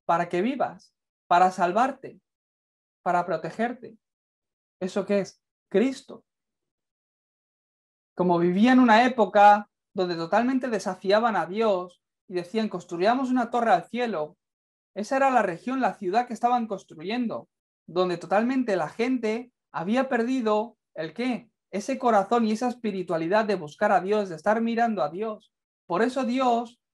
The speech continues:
mirando esa situación, realmente los maldi-, los maldijo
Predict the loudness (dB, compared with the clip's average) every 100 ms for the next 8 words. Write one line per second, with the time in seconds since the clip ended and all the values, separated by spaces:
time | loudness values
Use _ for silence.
0 | _ -16 -4 0 2 0 -4 -10 -4 -2
1 | -2 0 0 0 -4 -18 _ _ _ -16
2 | 0 2 2 0 -4 -2 -2 -2 -4 -4
3 | -8 -12 -10 -10 -4 -2 0 0 0 2
4 | 0 0